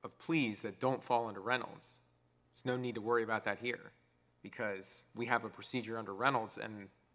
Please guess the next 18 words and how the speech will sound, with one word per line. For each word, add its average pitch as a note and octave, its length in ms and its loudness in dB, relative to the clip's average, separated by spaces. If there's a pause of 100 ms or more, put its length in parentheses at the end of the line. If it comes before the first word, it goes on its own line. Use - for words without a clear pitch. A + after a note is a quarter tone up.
(180)
it B2 100 -2
was G2 80 -10
followed B2 340 6
in G#2 60 -6
this C#3 160 -4
case. - 320 -12
So - 60 -20
consequently, A#2 520 -2
we G2 60 -14
certainly A2+ 400 2
have G2+ 300 -2 (680)
the A#2+ 80 0
ability G#2+ 320 -2
to G2 60 -6
hear G2+ 160 -2
this C3+ 180 2
case - 280 -6
procedurally. F#2 680 -10